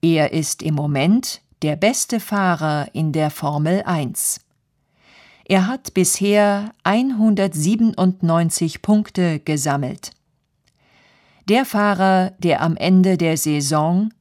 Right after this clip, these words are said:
die meisten Punkte hat, wird Weltmeister in der Formel eins. Saison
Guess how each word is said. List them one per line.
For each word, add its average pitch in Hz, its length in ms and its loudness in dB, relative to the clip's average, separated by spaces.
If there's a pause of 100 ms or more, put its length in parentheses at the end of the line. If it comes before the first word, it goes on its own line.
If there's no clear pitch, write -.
(120)
die 156 100 0
meisten 202 540 -2
Punkte 165 500 0
hat, 170 320 -4 (560)
wird 240 400 -2
Weltmeister 160 1040 0
in 151 160 -4
der 147 160 -2
Formel 147 560 -2
eins. 135 560 -6 (1400)
Saison 180 720 2